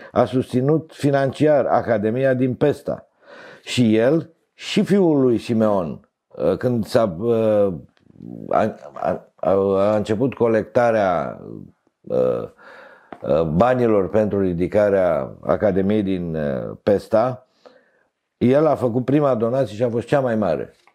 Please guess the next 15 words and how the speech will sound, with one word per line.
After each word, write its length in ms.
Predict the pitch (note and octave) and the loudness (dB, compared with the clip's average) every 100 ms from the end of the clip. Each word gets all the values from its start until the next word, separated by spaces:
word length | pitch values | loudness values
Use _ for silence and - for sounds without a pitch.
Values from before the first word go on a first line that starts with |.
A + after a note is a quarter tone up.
| _ | _
din, 380 | D2 F2+ F2+ F2 | -4 -2 -2 0
uh, 420 | E2 E2 D2 B1+ A#1 - - | 0 0 -2 -4 -8 -16 -14
f-, 480 | - - D#2 G#2+ - | -10 -8 -4 -4 -2
fiul 380 | D3 D3+ B2 | 2 2 2
lui 440 | G2 F#2+ F2 D#2 G1+ G1+ - - - - | 2 0 0 -4 -8 -14 -18 -18 -10 0
George 320 | F#2 F#2+ F#2 | 2 2 0
Simeon 380 | F2 F2 F2+ F2 | -2 -2 0 2
de 380 | F2 D#2+ C#2+ - - | 2 2 0 -4 -14
Sina, 380 | - F#2 E2+ - - - - | -4 -2 -2 -6 -14 -20 -6
uh, 360 | D#2 F2 D2+ - - - | 0 0 0 -4 -12 -18
Simeon 460 | - A#2 B2+ B2 F2+ | -2 2 4 2 0
de 100 | E2+ | -2
Sina, 300 | - B1 G#1+ | -2 -6 -4
așa-l 280 | C#2+ F#2+ | -2 -2
chema. 320 | D#2+ C2 B1 | -2 -6 -10